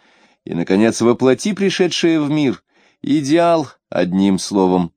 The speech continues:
пребывал и пребывает от века. Он есть вечная правда, неизменный критериум развлечения добра и зла, права и неправа.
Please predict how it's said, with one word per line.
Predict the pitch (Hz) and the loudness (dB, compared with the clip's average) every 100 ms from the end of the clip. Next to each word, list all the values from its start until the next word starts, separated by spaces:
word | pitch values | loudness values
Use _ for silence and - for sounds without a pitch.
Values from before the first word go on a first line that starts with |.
| - | -2
пребывал | 143 180 160 143 123 107 - | 0 2 0 0 0 0 -2
и | 98 | -4
пребывает | 85 85 85 85 131 127 120 _ _ _ | -2 -2 0 2 2 0 -6 _ _ _
от | - 95 | -10 -4
века. | 92 87 - - _ _ _ _ _ _ - | -2 -2 -4 -20 _ _ _ _ _ _ -4
Он | 90 90 | 0 2
есть | 90 - | 0 0
вечная | 139 170 165 147 | 0 0 -2 -4
правда, | 135 135 131 120 - _ _ _ _ 82 | 0 0 0 -4 -10 _ _ _ _ -4
неизменный | 87 87 101 151 156 147 | -2 0 2 2 0 0
критериум | 143 139 143 139 139 123 _ - | 0 0 2 2 0 -4 _ 0
развлечения | 131 117 127 127 123 120 | 2 2 0 0 0 0
добра | 113 107 107 98 | 0 0 2 2
и | 90 | 0
зла, | 82 110 123 _ _ _ | 0 0 0 _ _ _
права | - 92 87 80 71 | 0 2 2 0 -4
и | - 73 | -4 -4
неправа. | 76 123 - 123 123 117 | -2 -2 0 0 0 -2